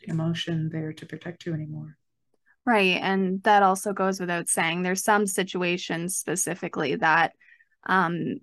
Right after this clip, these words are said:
Speaker 2: maybe you're not comfortable or it's not safe for yourself to process those emotions alone. So in those situations, you should maybe acquire a pro-, a professional because, you know, we're just talking,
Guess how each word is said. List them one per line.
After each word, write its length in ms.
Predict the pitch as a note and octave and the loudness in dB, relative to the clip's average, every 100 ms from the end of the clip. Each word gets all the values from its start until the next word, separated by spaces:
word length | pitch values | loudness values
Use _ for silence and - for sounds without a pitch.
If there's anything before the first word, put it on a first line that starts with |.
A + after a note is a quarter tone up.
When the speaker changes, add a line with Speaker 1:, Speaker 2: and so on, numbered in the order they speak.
| - | 0
Speaker 2:
maybe 380 | A3 G#3 G3+ G#3 | 4 4 4 2
you're 280 | G3 F#3+ F#3 | 2 2 4
not 180 | F3+ | 2
comfortable 640 | - G#3 G#3 A3 A3 G#3+ - | 2 -2 -2 2 4 4 4
or 280 | G3 F#3 F3+ | 2 2 2
it's 300 | F3 F#3 - | -2 -6 -6
not 240 | F3+ - | -4 -2
safe 320 | - F3+ F3 | -2 0 -2
for 120 | - | -4
yourself 580 | F3+ F3+ - F#3 E3+ F#3+ | -4 -4 -2 0 0 -2
to 500 | - - F3 F3+ F3+ G3 _ - | -6 0 0 0 -2 -6 _ -2
process 500 | - F#3+ - F#3 F#3 | 4 6 6 2 2
those 240 | F#3+ F#3 | -2 -2
emotions 460 | F#3 F3 F#3+ F#3 F#3+ | -2 -4 -2 -2 0
alone. 400 | F#3 F#3 G3 A#3+ | 2 4 6 4
So 280 | A#3+ F#3+ F3 | 4 2 4
in 140 | G3 | 4
those 220 | G3+ G#3 | 4 4
situations, 720 | G#3+ G3+ F#3+ F3+ - E3+ E3+ F3 | 2 0 0 0 -4 -8 -6 -4
you 80 | |
should 180 | F3 F#3 | -4 -4
maybe 280 | F3 D#3+ F3 | -6 -6 -8
acquire 400 | F3 - F3 F3 | -6 -2 0 -2
a 60 | G3 | -2
pro-, 140 | - - | -4 0
a 80 | G#3 | 0
professional 580 | G3+ F#3+ F3 - F3 E3 | 0 2 2 2 -2 0
because, 420 | D#3+ G3+ E3+ - - - - - | -2 0 0 0 -6 -16 -14 -12
you 200 | - - | -6 2
know, 140 | A3+ G#3+ | 6 8
we're 100 | G#3+ | 8
just 220 | G3+ - | 4 2
talking, 580 | G#3 F#3 F#3 E3+ E3+ | 4 4 2 -4 -4